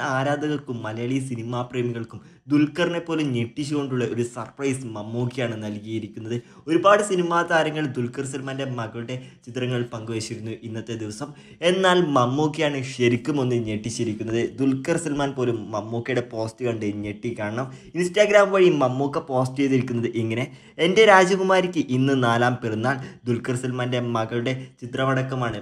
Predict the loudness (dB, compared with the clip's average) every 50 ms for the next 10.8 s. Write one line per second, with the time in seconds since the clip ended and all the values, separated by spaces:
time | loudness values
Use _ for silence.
0 | -8 -10 -10 -8 -8 -8 -10 -10 -10 -10 -6 -4 -4 -2 -2 -2 -4 -4 -6 -6
1 | -8 -8 -8 -6 -6 -6 -6 -8 -12 -14 _ 0 0 2 4 6 6 6 4 2
2 | 2 2 2 0 0 0 -2 -2 0 0 0 0 0 0 0 -2 -4 -4 -6 -6
3 | -6 -6 -6 -6 -4 -2 -2 -2 -2 -4 -4 -4 -4 -6 -4 -4 -6 -4 -2 -2
4 | -2 -2 0 0 0 0 -2 -2 -2 -4 -4 -2 -2 -2 -2 -2 -4 -4 -6 -4
5 | -4 -4 -6 -6 -8 -4 -2 -2 0 0 0 0 -2 -2 -6 -8 -8 -8 -10 -14
6 | -20 -14 -12 -8 -4 -2 -2 -2 -2 -2 -4 -6 -12 _ _ _ _ _ -8 -2
7 | 0 2 2 2 2 0 -2 -4 -4 -6 _ _ _ -6 0 0 2 2 2 0
8 | 2 0 0 0 2 2 2 4 6 6 4 4 4 0 -2 0 2 2 2 2
9 | 2 0 -2 -2 -2 -2 -2 -4 -6 -4 -2 0 2 4 4 4 2 2 2 4
10 | 4 4 4 2 0 -2 -4 -4 -4 -4 -4 -4 -4 -4 -6 -8